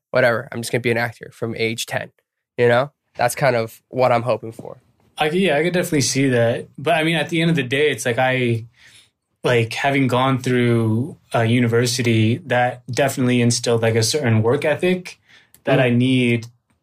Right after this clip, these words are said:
Speaker 2: that I needed for, for acting, because it's,
Speaker 1: Mm-hmm.
Speaker 2: it's very, it's like, to me, it's, it's a, it is a very, like, intrinsic thing, but also a very,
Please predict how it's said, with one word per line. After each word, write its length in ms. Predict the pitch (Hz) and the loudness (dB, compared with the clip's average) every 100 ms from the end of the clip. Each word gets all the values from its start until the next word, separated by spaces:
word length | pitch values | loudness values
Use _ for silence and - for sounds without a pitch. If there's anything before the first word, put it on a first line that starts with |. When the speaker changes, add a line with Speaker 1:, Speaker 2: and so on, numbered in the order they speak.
| _ - | _ -2
Speaker 2:
that 140 | 127 | 0
I 100 | 123 | 2
needed 380 | 120 131 123 117 | 2 2 0 -2
for, 540 | - 117 110 113 - - | 0 2 2 0 -6 -4
for 120 | 117 | 0
acting, 540 | 120 120 120 120 - _ _ _ _ - | 0 0 -2 -6 -10 _ _ _ _ -4
because 300 | 127 139 117 | 0 2 2
it's, 180 | 127 143 | 0 0
Speaker 1:
Mm-hmm. 100 | 120 | -4
Speaker 2:
it's 80 | |
very, 340 | 131 139 135 160 | -2 0 2 0
it's 140 | - | -2
like, 240 | 139 123 127 | -2 -2 -2
to 160 | 147 | 0
me, 220 | 135 151 | 2 2
it's, 200 | 139 - | 0 -4
it's 240 | 175 139 131 | -4 -4 0
a, 380 | 120 113 117 - _ - | 2 2 0 -6 _ -4
it 120 | 143 | 0
is 240 | 143 131 | 0 0
a 60 | 123 | 0
very, 220 | 127 131 | 0 2
like, 200 | 123 117 | 0 0
intrinsic 540 | 123 120 139 135 151 - | 0 0 0 2 0 0
thing, 260 | 151 151 | 0 0
but 100 | 131 127 | 0 0
also 340 | 120 - 120 | 0 0 0
a 60 | 113 | 2
very, 560 | 117 117 113 110 110 | 2 2 2 -2 -4